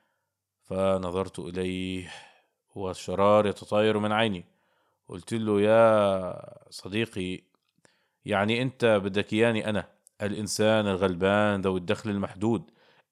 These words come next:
أنا اللي أتكفل بحماية الأرض وإنقاذها، وهذه الشركة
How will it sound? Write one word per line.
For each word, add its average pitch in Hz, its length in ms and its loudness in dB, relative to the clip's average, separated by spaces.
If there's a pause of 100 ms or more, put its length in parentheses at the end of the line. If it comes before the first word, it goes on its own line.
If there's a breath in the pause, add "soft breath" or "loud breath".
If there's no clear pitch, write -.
(140)
أنا 165 260 6
اللي 127 220 2
أتكفل 120 600 0
بحماية 113 800 0
الأرض 107 460 2
وإنقاذها، 101 680 2 (400)
وهذه 131 380 2
الشركة 120 520 -2